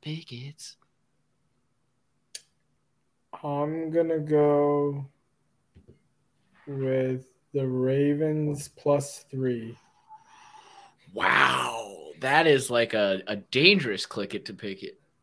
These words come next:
Speaker 2: Yeah, it's not a guarantee. I ju-, I just, I like the
Speaker 1: <laughs>
Speaker 2: line. It's sort of how I felt last week with the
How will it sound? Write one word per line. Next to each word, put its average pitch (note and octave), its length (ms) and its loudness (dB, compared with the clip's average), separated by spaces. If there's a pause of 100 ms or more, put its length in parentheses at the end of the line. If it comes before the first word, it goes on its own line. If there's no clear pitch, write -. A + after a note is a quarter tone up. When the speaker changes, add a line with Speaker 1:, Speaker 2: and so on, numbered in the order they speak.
(280)
Speaker 2:
Yeah, D#3+ 240 10
it's D#3 100 4
not G3+ 160 12
a G#3 60 12
guarantee. F3 560 8
I D#3 140 10
ju-, D#3 140 2
I E3+ 140 8
just, E3+ 260 -2 (340)
I D#3 100 0
like D#3 260 2
the D3 340 2
Speaker 1:
<laughs> - 20 2
Speaker 2:
line. C3+ 400 -4 (960)
It's G3+ 180 6
sort A#3 160 12
of B3 80 12
how A#3+ 160 12
I A3 120 8
felt G#3 320 4
last F#3 340 2
week E3 220 -6
with D#3+ 160 -6
the C3+ 340 -6